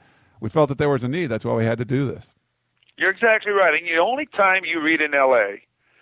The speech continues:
Speaker 2: about college football right now is if it's a negative article.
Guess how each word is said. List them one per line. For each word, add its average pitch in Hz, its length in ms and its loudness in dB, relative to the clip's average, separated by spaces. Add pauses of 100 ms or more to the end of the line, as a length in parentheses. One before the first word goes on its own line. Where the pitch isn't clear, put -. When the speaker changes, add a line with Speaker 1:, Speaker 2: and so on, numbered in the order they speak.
(220)
Speaker 2:
about 127 340 0
college 151 380 2
football 127 400 2
right 123 260 2
now 101 380 -4 (580)
is 120 160 -4
if 127 140 -2
it's - 140 -8
a 131 40 -4
negative 143 560 0
article. 123 540 0